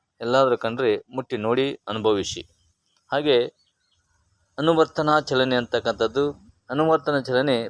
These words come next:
ಪರಿಸರದ ಪ್ರಚೋದಕಗಳಿಗೆ ನಿರ್ದಿಷ್ಟ ಬೆಳವಣಿಗೆಯ ಮೂಲಕ ಸಸ್ಯಗಳು ತೋರುವ ಪ್ರತಿಕ್ರಿಯೆಗೆ ಅನುವರ್ತನಾ ಚಲನೆ ಎನ್ನುವರು ಅಂತಕ್ಕಂಥದ್ದು.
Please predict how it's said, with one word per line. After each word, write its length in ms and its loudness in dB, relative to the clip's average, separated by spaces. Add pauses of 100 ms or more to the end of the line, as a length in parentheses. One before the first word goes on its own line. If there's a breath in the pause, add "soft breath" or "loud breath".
(120)
ಪರಿಸರದ 360 0
ಪ್ರಚೋದಕಗಳಿಗೆ 800 2
ನಿರ್ದಿಷ್ಟ 440 -4
ಬೆಳವಣಿಗೆಯ 500 2
ಮೂಲಕ 280 -2
ಸಸ್ಯಗಳು 540 2
ತೋರುವ 280 0
ಪ್ರತಿಕ್ರಿಯೆಗೆ 760 -2 (420 soft breath)
ಅನುವರ್ತನಾ 680 2
ಚಲನೆ 460 -4
ಎನ್ನುವರು 600 0
ಅಂತಕ್ಕಂಥದ್ದು. 640 -6